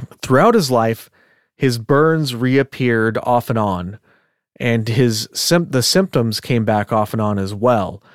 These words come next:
And yeah, until, all the way until he passed away in nineteen ninety-nine. So he never really escaped this stuff. Oh, and he was, I forget his exact age, but he was in his early fifties when this happened. So he was not a young man when this happened.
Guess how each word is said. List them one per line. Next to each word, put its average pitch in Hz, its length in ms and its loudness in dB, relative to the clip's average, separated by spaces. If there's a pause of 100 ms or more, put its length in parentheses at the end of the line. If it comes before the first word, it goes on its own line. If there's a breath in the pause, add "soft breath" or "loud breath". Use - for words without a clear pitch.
(240 soft breath)
And 120 200 0
yeah, 107 220 2
until, 120 720 0
all 131 180 0
the 139 80 0
way 135 120 2
until 131 200 0
he 123 80 2
passed 120 400 -2
away 107 260 0
in 104 120 -2
nineteen 110 320 -4
ninety-nine. 101 640 -4
So - 140 -8
he 120 120 -2
never 139 260 2
really 123 280 2
escaped 107 400 -4
this 95 140 -6
stuff. - 300 -12
Oh, 135 120 2
and 131 80 2
he 147 100 4
was, 156 240 2 (760 loud breath)
I 127 80 -10
forget 214 300 0
his 196 100 2
exact 120 400 0
age, 101 280 -4
but 113 120 0
he 131 100 2
was 131 180 2
in 127 80 2
his 117 120 0
early 160 360 2
fifties 107 640 -4 (240 soft breath)
when 123 180 2
this 107 140 0
happened. - 460 -4
So - 140 -2
he 131 120 2
was 123 180 0
not 156 220 2
a 131 40 2
young 127 280 0
man 107 240 -2
when 98 100 -4
this 98 140 -8
happened. - 420 -8